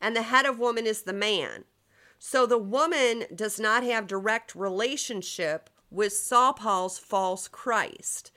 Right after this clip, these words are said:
And I reviewed in my first, um, in the last, um, podcast that this Christ is Apollo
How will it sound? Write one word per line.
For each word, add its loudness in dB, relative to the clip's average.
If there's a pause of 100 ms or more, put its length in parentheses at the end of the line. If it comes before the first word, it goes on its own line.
(420)
And 0
I 2
reviewed -4
in -6
my 0
first, -2 (100)
um, -4 (200)
in -2
the 2
last, 2 (680)
um, -2
podcast 0 (720)
that 2 (400)
this -4
Christ 2
is -4
Apollo 2